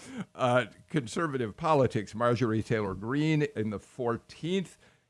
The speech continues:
She came in first in the primary. Nevertheless, she didn't go over fifty percent, so she is facing opposition. Uh, but we know that she has made statements in support of the thinking of QAnon.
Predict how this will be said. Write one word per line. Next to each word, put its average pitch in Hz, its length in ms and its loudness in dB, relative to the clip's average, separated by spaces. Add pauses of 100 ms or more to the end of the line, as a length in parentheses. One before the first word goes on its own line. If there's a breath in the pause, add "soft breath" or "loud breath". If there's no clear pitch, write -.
She 151 500 0
came 120 320 -2
in 151 100 2
first 160 580 2
in 139 220 -2
the 156 60 0
primary. 117 680 2
Nevertheless, 113 540 2
she 107 380 -8 (120)
didn't 117 280 -6
go 117 260 4
over 107 160 2
fifty 120 340 -8
percent, 113 500 -8
so 104 220 -4
she 110 360 -6 (260 soft breath)
is 127 220 -4
facing 127 520 -2
opposition. 110 800 -4 (360 soft breath)
Uh, 113 160 0 (140)
but 110 160 0
we 127 140 4
know 127 240 6
that 143 200 -2
she 147 480 2
has 131 340 0
made 123 240 -2
statements 127 580 -4
in 117 120 -6
support 117 520 -2
of 113 140 -6
the 107 80 -6
thinking 120 460 -6
of 101 220 -6
QAnon. 135 920 2